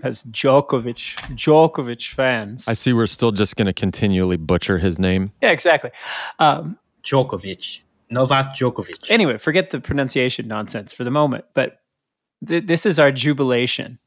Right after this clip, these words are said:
Speaker 1: We've been waiting two years for, for the man to get back into this kind of form. And so we're, we're celebrating it by making our angriest episode so far. That, that seems about right, really.
Speaker 3: Now that he's such an accomplished grass court player,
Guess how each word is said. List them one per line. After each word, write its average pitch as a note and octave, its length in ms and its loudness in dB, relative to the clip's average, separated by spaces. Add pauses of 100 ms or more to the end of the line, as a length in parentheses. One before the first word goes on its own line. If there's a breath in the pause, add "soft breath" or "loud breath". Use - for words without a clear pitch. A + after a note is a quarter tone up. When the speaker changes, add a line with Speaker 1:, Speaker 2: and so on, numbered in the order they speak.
(120)
Speaker 1:
We've B2 120 -6
been C3 160 -2
waiting C3+ 320 2
two - 180 -2
years C3 800 -2 (160)
for, A#2 640 -4
for - 180 -4
the A#2+ 120 -8
man A#2+ 420 -4
to B2 120 -12
get A#2+ 260 -6
back A2+ 420 -6 (540)
into B2+ 240 -4
this A#2+ 260 -8
kind A#2 260 -6
of A2 80 -10
form. A2 580 -8 (100)
And D3 160 0
so D#3+ 180 2
we're, C#3+ 320 2
we're C#3 140 0
celebrating D3+ 640 4
it C3+ 120 -2
by B2+ 140 2
making C3 320 0
our A#2+ 100 0
angriest A#2+ 560 -2
episode A2 580 -6
so A#2 180 -10
far. G2+ 300 -16 (260)
That, D#3 120 -8 (380)
that A3+ 100 -10
seems A4+ 180 2
about G#3 220 2
right, A#2 320 -2 (240)
really. A2+ 300 -4 (360)
Speaker 3:
Now E3 220 4
that A3 140 0
he's D#3 180 0
such D3 200 -2
an C3+ 60 -4
accomplished B2+ 640 -4
grass A2+ 320 -4
court - 300 -6
player, B2 600 -6